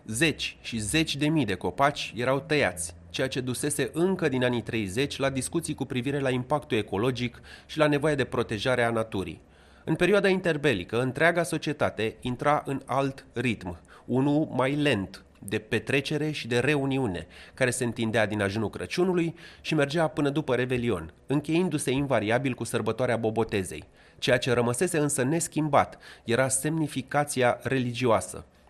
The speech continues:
Ziarele și revistele publicând numere speciale de Crăciun, în care reprezentările religioase țineau prima pagină, erau subiectul principal și dădeau cheia de interpretare a momentului.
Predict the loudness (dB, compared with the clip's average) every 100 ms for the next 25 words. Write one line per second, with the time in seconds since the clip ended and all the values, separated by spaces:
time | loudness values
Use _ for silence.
0 | -14 -8 -2 2 4 2 -4 -8 -4 -4
1 | -2 -2 -2 -2 -2 -4 -2 -2 0 0
2 | 0 0 0 0 -4 -4 -4 2 2 2
3 | -4 -6 -10 -8 -10 -12 -20 -8 -4 2
4 | 2 4 2 -2 -4 -2 -2 -2 -2 -2
5 | -2 -4 2 2 2 -2 -6 0 0 0
6 | -4 -4 0 0 0 -4 -12 -14 _ -2
7 | 0 0 -2 -4 -4 -8 -6 -8 -2 2
8 | 2 2 -8 -20 -8 -4 2 2 2 -2
9 | 0 0 -2 -2 -4 -4 -2 2 2 2
10 | 0 0 -2 -10 -14